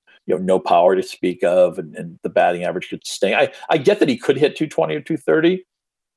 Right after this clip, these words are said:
but he hasn't hit two twenty or two thirty anytime recently. Again, two sixty-five the last three years, which in the current frame of baseball is actually a plus.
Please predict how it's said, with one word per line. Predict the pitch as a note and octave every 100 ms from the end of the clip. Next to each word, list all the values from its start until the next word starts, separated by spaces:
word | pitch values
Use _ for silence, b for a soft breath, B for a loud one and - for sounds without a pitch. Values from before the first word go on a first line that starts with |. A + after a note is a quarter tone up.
| _
but | - A#2
he |
hasn't | C3 F#3+ A#3 F3
hit | - -
two | G3+
twenty | F3+ G#3+
or | F#3+
two | F3+ F#3
thirty | - F2+
anytime | F2+ F2 F#2
recently. | E2+ G2 F#2 G#2+
Again, | C3 D#3+
two | - E3+
sixty-five | - G#3 F#3 - F3+
the | B2+
last | C3 B2+
three | - B2
years, | D3 A2+ - b b
which | - -
in | D3
the | B2+ -
current | - F#3 G#3+ -
frame | - E3+ E3+ D3 B2 -
of | A#2
baseball | - A#2+ - B2 G#2+
is | G2+
actually | A2+ E3+ -
a | -
plus. | - G2 -